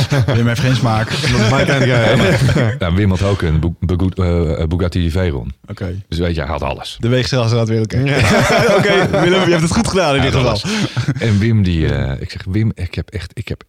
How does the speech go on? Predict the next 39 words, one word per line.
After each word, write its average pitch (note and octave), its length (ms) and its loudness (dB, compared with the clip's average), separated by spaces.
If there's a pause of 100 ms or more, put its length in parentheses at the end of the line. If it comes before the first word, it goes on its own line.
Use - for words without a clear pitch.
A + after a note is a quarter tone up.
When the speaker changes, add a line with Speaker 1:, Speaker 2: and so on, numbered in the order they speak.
Speaker 3:
echt B2+ 280 -4
een F2 100 -4
probleem." E2 480 -4
En A#2+ 60 -2
ik F#2 80 -6
kende D#2+ 240 -2
Wim C#2 180 -6
al B1 100 -8
heel F#2+ 460 -2
lang E2 440 -2
en C#2+ 160 -6
goed. - 280 -4 (260)
En F2 100 -4
Wim G2+ 180 2
gaf E2+ 220 -4
mij D2+ 120 -4
altijd E2 340 -4
goede E2+ 320 0
adviezen, - 380 -8
weet F2+ 180 -8
je. - 100 -12 (400)
Dat F2+ 140 -4
was F#2 160 -4
zo'n D#2 200 -2
ondernemer D#2 520 0
die C#2 220 -6 (220)
nooit A2+ 300 -2
zijn - 120 -8
school G2+ 240 -2
had E2+ 180 -4
afgemaakt, D2+ 600 -4
maar C#2+ 180 -4
wel, D2 380 -4
eh, C2+ 300 -6 (300)
hoog - 320 -6
in D#2+ 60 -4
de F2 80 -2
quote D#2+ 280 -4
stond. - 220 -14